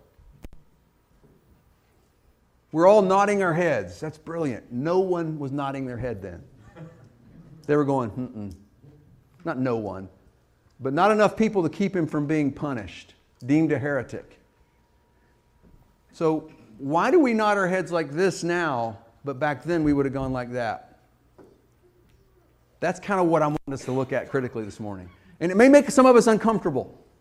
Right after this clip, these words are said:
Just stay with it. Think about it. Let it percolate for, uh, weeks and months. Okay?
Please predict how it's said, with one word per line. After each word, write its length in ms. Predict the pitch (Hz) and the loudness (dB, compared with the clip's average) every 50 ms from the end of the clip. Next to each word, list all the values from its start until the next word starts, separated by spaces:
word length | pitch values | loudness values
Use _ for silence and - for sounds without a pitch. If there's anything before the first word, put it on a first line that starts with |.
| _ _ _ _ _ _ _ _ _ _ _ _ _ _ _ _ _ _ _ _ - | _ _ _ _ _ _ _ _ _ _ _ _ _ _ _ _ _ _ _ _ -4
Just 220 | 185 196 - - | -2 -2 -2 -2
stay 260 | - - 220 233 240 | 0 4 6 6 8
with 220 | 247 240 233 220 175 | 10 10 10 10 10
it. 160 | 139 - - | 8 -2 -2
Think 200 | - 214 240 247 | -2 -2 0 0
about 280 | 247 214 214 185 139 123 | 2 2 2 2 0 0
it. 80 | - | 0
Let 120 | 202 214 226 | 0 0 0
it 100 | 220 226 | 0 0
percolate 520 | - 240 226 226 208 196 185 170 160 - | 2 0 2 2 0 0 0 0 -2 -2
for, 260 | - 160 147 143 135 | -4 -4 -2 -2 -4
uh, 160 | 143 147 - | -6 -6 -6
weeks 380 | 165 175 214 220 165 - - - | -4 -2 -2 -2 -4 -6 -8 -6
and 120 | 156 151 | -4 -2
months. 540 | 156 170 151 110 90 - - - - - - _ _ _ _ _ _ _ _ _ _ _ _ _ _ | -2 -2 -2 -4 -6 -12 -20 -20 -20 -20 -20 _ _ _ _ _ _ _ _ _ _ _ _ _ _
Okay? 340 | - 160 160 175 196 190 | -4 -2 0 0 -2 -4